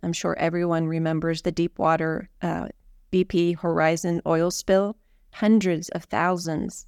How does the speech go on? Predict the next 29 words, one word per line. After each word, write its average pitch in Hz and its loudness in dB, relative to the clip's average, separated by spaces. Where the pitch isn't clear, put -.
this - -6
is 180 -2
noaa's 180 2
data, 160 0
hundreds 190 0
of 180 0
thousands 165 0
of 175 -4
sea 175 0
turtles 160 -2
were 165 0
impacted 165 -2
by 156 -2
that. 147 -4
There's, 175 2
of 190 2
course, - 0
natural 170 0
predators. 180 -2
And 190 4
then 190 4
we 190 4
also 202 0
have 208 4
the 180 -2
impacts 196 -2
to - -4
nesting 175 0
beaches. - -2